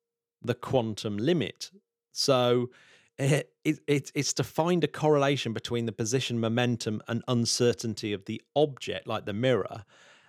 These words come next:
and the photon number phase uncertainty of the light that's being reflected off it. So if you can somehow correlate those two,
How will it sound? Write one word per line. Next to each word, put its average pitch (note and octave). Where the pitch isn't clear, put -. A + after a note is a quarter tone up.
and B2+
the B2
photon C3+
number A#2+
phase C#3
uncertainty G2+
of G#2
the G#2+
light A2
that's G2
being G2+
reflected -
off -
it. -
So A2+
if A#2
you C3
can A#2+
somehow D3+
correlate A#2
those G2+
two, -